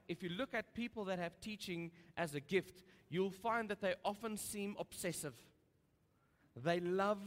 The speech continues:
the truth and getting down to the heart of a matter.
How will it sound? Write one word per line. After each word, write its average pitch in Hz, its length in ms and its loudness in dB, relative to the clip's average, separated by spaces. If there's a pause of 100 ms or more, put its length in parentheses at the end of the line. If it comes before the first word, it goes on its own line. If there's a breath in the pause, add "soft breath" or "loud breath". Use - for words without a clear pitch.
(400 loud breath)
the 165 100 0
truth - 600 -2 (360 loud breath)
and 135 180 -4
getting 196 340 2
down 180 280 4
to 180 120 -8
the 147 140 0
heart 151 460 -2
of 151 120 -4
a 147 60 0
matter. 127 340 -4